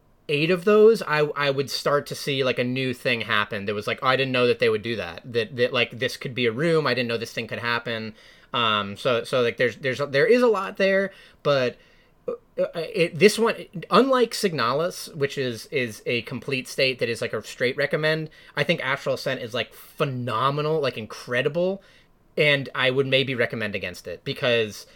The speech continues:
like you said, I, I, I do think that this game as a one point oh is, is nuts.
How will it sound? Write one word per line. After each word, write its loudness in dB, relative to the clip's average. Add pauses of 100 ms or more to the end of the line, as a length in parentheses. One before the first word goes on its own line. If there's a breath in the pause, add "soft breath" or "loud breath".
(500 soft breath)
like 0
you -2
said, 2
I, -4
I, 0
I 0
do -4
think -2
that 2 (320 soft breath)
this 2
game 0 (220)
as -2
a 2
one 0
point -2
oh 0
is, -6
is -8
nuts. -8